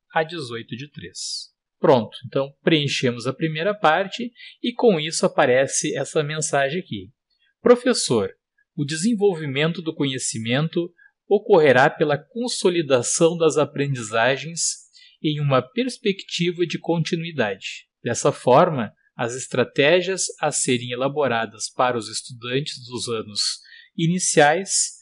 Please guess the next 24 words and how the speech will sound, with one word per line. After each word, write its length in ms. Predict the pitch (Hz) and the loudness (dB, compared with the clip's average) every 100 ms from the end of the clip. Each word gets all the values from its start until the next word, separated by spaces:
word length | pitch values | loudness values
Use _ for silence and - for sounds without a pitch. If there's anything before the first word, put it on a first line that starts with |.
| _ _ _ _ | _ _ _ _
possibilitarão 1200 | 226 247 - 220 175 156 147 185 185 143 156 185 - | 0 0 0 -2 -4 -6 0 4 6 6 4 2 -6
a 260 | 160 151 151 | 0 4 4
articulação 1000 | 196 - - 175 165 151 - 127 120 | 2 -6 -6 0 0 0 2 2 2
entre 300 | 107 107 113 | -4 -8 -4
as 180 | 110 107 | -4 0
habilidades 640 | 151 196 214 175 165 160 151 | 0 0 -2 2 2 2 -4
dos 160 | 135 | -8
componentes 640 | - 139 127 131 117 107 - | -2 -2 0 -2 -2 -8 -8
curriculares 1120 | - 151 196 202 175 160 180 202 - - - _ | -4 -2 -2 2 4 4 2 -2 -6 -6 -12 _
em 180 | - 147 | -4 -2
sequência 760 | 147 151 139 139 120 120 - 180 | 0 0 0 0 0 -2 2 2
lógica 720 | 165 147 175 165 - 190 - | 6 6 4 0 -2 -4 -2
e 140 | 180 | -8
contínua, 600 | - 202 196 - 123 101 98 _ _ _ _ _ | -2 -2 -2 -4 -4 -6 -12 _ _ _ _ _
sem 400 | - - 240 247 | -8 0 2 2
a 60 | 214 | 0
fragmentação 1040 | - 262 269 240 226 202 180 151 - 131 | 0 0 0 0 0 2 4 4 2 0
do 100 | 131 | -2
conhecimento 920 | 139 151 180 - 190 165 170 202 - 226 - - | -2 -2 0 -2 0 -2 -2 -4 -6 -14 -14 -12
e 140 | - 151 | -4 -4
com 180 | - 135 | 2 2
uma 180 | 143 185 | 4 0
abordagem 680 | 156 143 120 120 135 131 131 | 0 -2 0 2 2 0 -4
metodológica 1080 | 190 214 175 151 117 120 143 147 - 180 | -4 -2 -2 0 2 2 0 -2 -8 -8